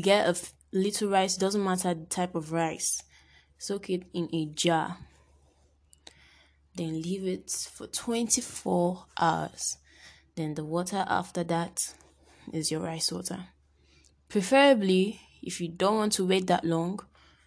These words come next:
you cook your rice. After cooking, you sieve out the water. Then that's the rice water we need. Now, the rice water you're going to be using has to be fermented. Leave it for two weeks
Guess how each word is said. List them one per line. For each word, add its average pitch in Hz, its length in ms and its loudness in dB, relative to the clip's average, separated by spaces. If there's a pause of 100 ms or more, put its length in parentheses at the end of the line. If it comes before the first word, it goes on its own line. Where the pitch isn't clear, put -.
(140)
you 180 120 -8
cook - 280 -6
your 175 160 4
rice. 175 480 0 (920)
After 180 320 -2
cooking, 185 420 -2
you 170 100 0
sieve 185 360 -2
out 165 180 0
the 160 80 -6
water. 170 560 -2 (1600)
Then 156 300 -2
that's 185 400 -4
the 165 100 -2
rice 160 300 -2
water 160 240 -4
we 156 140 -2
need. 160 360 -2 (480)
Now, 196 260 0
the 190 140 -4
rice 262 320 0
water 285 160 -2
you're 208 140 2
going 190 100 0
to 185 80 -2
be 175 140 0
using 175 480 2
has 196 300 0
to 175 120 -6
be 165 120 -4
fermented. 160 580 -6 (1500)
Leave 214 340 -2
it 220 100 -6
for 175 160 -4
two 262 360 0
weeks - 580 -2